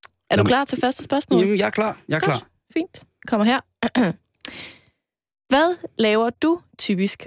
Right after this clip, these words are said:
Speaker 1: om søndagen? Og der kommer tre valgmuligheder.
Speaker 2: Ja.
Speaker 1: Jeg ordner negle, fødder, giver mit hår en hårkur og øver mig på at sætte håret på nye måder. To.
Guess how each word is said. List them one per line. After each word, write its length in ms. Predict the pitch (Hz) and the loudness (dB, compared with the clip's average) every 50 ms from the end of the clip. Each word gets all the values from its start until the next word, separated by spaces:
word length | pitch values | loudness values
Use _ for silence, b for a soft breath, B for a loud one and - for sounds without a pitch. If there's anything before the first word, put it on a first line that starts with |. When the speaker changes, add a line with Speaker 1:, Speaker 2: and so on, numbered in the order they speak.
| - _ - | -20 _ -2
Speaker 1:
om 120 | 285 294 | 0 0
søndagen? 520 | 294 - 330 311 269 - - 202 - 80 - - _ _ _ _ _ _ _ _ _ _ _ _ _ - | 2 2 0 0 0 0 0 0 0 0 -4 -6 _ _ _ _ _ _ _ _ _ _ _ _ _ -4
Og 80 | 202 | -2
der 60 | 196 | -2
kommer 220 | 190 - - 196 - | -2 -2 -2 -4 -2
tre 200 | - - 190 185 | -4 -4 -4 -4
valgmuligheder. 540 | 185 190 190 175 170 170 175 170 170 175 170 - - | -2 -2 -2 -2 0 0 -2 -2 -4 -4 -6 -2 0
Speaker 2:
Ja. 140 | 113 127 151 - - _ _ _ _ _ B B B B B B B B _ | 0 0 0 -2 -6 _ _ _ _ _ B B B B B B B B _
Speaker 1:
Jeg 160 | - 262 262 - | 0 2 2 2
ordner 260 | - 196 196 - 185 | 0 0 0 0 2
negle, 480 | 170 170 175 190 214 247 294 311 330 320 - _ _ _ - - - | 2 2 2 2 2 0 0 0 0 -2 -4 _ _ _ -12 -6 -2
fødder, 280 | 302 311 302 269 226 226 - - _ _ _ _ - | 0 0 0 0 -2 -4 -6 -10 _ _ _ _ -2
giver 140 | 233 233 | 0 0
mit 160 | 208 202 202 - | 2 0 0 0
hår 280 | - 254 240 214 - - | 0 0 0 0 -2 -2
en 140 | 185 180 175 - | -2 -4 -2 -2
hårkur 580 | - 254 285 349 - - - 330 262 214 - - | -2 0 0 0 -2 -2 0 0 0 0 0 -2
og 120 | - 214 - | -4 -2 0
øver 220 | 185 196 196 202 214 | 0 2 2 2 2
mig 180 | 220 226 214 | 2 0 0
på 180 | - - 208 - | -2 -2 -2 -2
at 100 | - - | -2 -2
sætte 240 | - - 185 185 196 | -2 -2 -2 -2 -2
håret 360 | 214 - 285 269 233 233 233 | 0 0 0 0 0 0 -2
på 140 | - - 277 | -4 -2 0
nye 240 | 240 214 180 170 175 | 2 2 2 2 0
måder. 380 | 180 165 143 - 139 143 147 147 - _ _ _ _ _ _ _ - - - _ _ _ _ _ | 0 0 -2 -2 -4 -4 -6 -8 -10 _ _ _ _ _ _ _ -18 -18 -18 _ _ _ _ _
To. 240 | - 262 277 - - | 0 0 0 0 -2